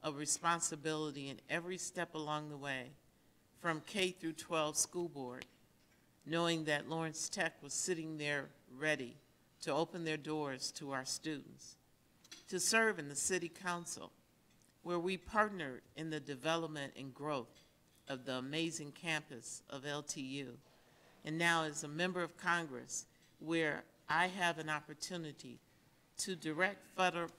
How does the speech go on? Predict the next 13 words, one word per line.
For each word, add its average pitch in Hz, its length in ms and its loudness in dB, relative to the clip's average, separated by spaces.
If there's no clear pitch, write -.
federal 202 380 10
dollars 147 560 4
and 135 160 -12
programs 139 800 -6
to 170 200 0
partner 160 600 2
with 156 220 -6
this 165 180 0
amazing 160 720 0
place 175 300 0
of 156 160 -4
learning 135 400 -4
to 156 440 0